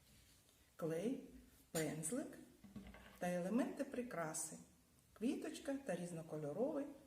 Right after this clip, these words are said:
кружочки, серветки. Почнемо нашу роботу.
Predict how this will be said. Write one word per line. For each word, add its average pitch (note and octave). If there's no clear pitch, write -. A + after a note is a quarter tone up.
кружочки, C#3+
серветки. D#3
Почнемо A3+
нашу A#3+
роботу. A#3+